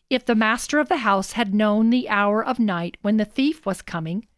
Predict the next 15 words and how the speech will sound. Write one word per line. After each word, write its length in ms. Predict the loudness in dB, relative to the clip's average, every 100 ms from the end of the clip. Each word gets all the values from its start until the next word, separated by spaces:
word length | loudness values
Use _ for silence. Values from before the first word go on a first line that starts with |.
| _ _ _
he 140 | 2
would 140 | 2 2
have 100 | 0
stayed 320 | 0 0 2
awake 500 | 2 0 0 -4 -18 _ _ -2
and 260 | 0 4
not 320 | 4 2 0
let 140 | -2 -2
his 140 | -2
house 360 | -2 -2 -2 -8 _
be 80 | -6
broken 360 | -2 -4 0 2
into. 380 | 2 0 -6 -12 _ _ _ _ _ _ _ _
So 320 | -4 0 0
too, 460 | -2 -2 -2 -4